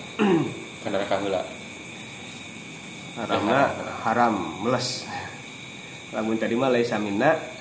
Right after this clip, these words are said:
Speaker 2: aya kemungkinan teu sampai ke haram.
Speaker 1: Hampir haram.
Speaker 2: Mm-mm. Makruh, tapi makruhna antara dua tadi. Mun ieu mah jelas-jelas la yadkhulul jannah.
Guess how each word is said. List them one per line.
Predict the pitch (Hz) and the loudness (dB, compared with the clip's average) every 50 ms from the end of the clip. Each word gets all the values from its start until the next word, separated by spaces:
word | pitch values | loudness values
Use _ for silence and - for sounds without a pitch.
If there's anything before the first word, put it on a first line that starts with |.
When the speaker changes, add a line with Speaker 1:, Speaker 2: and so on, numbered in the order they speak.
| - - - | -12 -8 -6
Speaker 2:
aya | 87 107 110 | -4 -4 -2
kemungkinan | - 120 113 110 110 110 113 107 104 120 135 147 151 151 151 - - - - - | 0 2 2 2 2 0 0 0 2 4 4 4 4 2 0 -6 -8 -12 -10 -6
teu | - 139 | -4 -2
sampai | - 117 101 101 101 120 117 | 0 0 0 0 0 -2 0
ke | - | 0
haram. | - - 117 120 113 98 95 98 101 - - - - - - - - - - - - - - - - - - - - - - - - - - - - - - | 2 2 2 2 2 -2 -2 -4 -8 -10 -12 -14 -14 -14 -14 -14 -14 -14 -14 -14 -14 -14 -14 -14 -14 -14 -14 -14 -14 -14 -14 -14 -14 -14 -14 -14 -14 -12 -10
Speaker 1:
Hampir | - 98 95 101 101 95 | -10 -8 -4 -2 -2 -2
haram. | 95 95 92 92 95 95 92 90 | 0 0 -2 -2 -2 -4 -6 -4
Speaker 2:
Mm-mm. | 113 113 95 - 214 247 269 269 277 254 170 127 - - - 156 | -4 -4 -2 0 0 2 2 2 2 0 -2 -4 -10 -10 -6 -2
Makruh, | 208 240 262 269 269 262 139 123 117 - - | 0 2 2 2 2 2 2 0 0 -2 -6
tapi | - - - 127 123 113 - | -8 -8 -4 -2 -2 -2 -2
makruhna | 113 110 101 110 110 110 107 127 131 | -4 -4 -4 -6 -4 -2 0 0 0
antara | 127 117 120 110 104 | 0 0 -2 -2 -2
dua | 98 98 101 92 - | -2 -2 -2 -2 -2
tadi. | 104 104 98 95 87 80 73 - - - - - - - - - - - 185 233 254 269 269 214 147 110 - - 196 240 254 269 269 208 143 - - - - - - - - - - - - - - - - - - - - - - - - - - - - - - - - - - - - - - - - - - - - - - - - - 98 - - - 82 - - - - - - - - - - | -4 -4 -4 -6 -8 -8 -10 -12 -14 -14 -14 -14 -12 -12 -10 -8 -6 -4 -2 0 2 2 0 0 -2 -6 -6 -4 -2 0 2 2 0 0 -2 -6 -12 -14 -14 -14 -14 -14 -14 -14 -12 -12 -14 -14 -14 -14 -14 -14 -14 -14 -14 -14 -14 -14 -14 -14 -12 -14 -14 -14 -14 -14 -14 -14 -14 -14 -14 -14 -14 -12 -12 -12 -12 -12 -12 -12 -12 -14 -14 -12 -14 -12 -12 -12 -12 -12 -12 -12 -14 -14 -14 -14 -12 -10 -6
Mun | - 120 107 | -4 -4 -2
ieu | 104 104 104 | -2 -2 -2
mah | 127 131 | -2 0
jelas-jelas | 120 117 113 113 - 123 123 120 107 104 - - - - | 0 0 0 0 0 -2 0 0 -2 -2 -4 -6 -4 -2
la | 117 117 113 | 0 2 2
yadkhulul | 110 107 - - - - 113 104 101 95 90 | 2 0 0 -2 -4 -4 -4 -4 -4 -4 -4
jannah. | 87 104 101 98 98 95 90 | -4 -4 -4 -4 -4 -4 -4